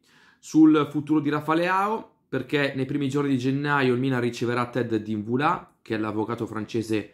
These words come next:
che rappresenta il, eh, centravanti esterno portoghese del Milan,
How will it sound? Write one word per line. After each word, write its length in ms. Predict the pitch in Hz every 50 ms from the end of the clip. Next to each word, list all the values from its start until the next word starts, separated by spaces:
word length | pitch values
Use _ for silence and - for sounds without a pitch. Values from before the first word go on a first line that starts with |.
| _ _ _ - - - - - - _
che 180 | - - 123 120
rappresenta 1000 | 120 113 - - 120 107 101 123 127 123 117 110 - - 113 107 104 98 98 98
il, 260 | - 110 113 107 110 110
eh, 840 | 107 104 104 101 101 101 98 98 98 95 98 92 95 95 - -
centravanti 1000 | - - 120 110 104 117 113 110 117 117 113 107 87 - 110 107 104 98 95 95 -
esterno 760 | - - - - - 120 117 110 107 107 104 98 87 - - - - _ - - _ _ - - -
portoghese 840 | - - 123 117 - - 131 107 123 139 135 127 131 127 123 - 120
del 340 | 110 131 127 127 123 120 117
Milan, 600 | 127 143 160 180 185 196 196 196 208 214 220